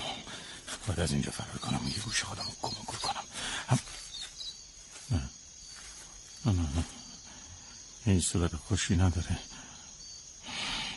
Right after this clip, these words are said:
هم-،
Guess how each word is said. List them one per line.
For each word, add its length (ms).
هم-، 180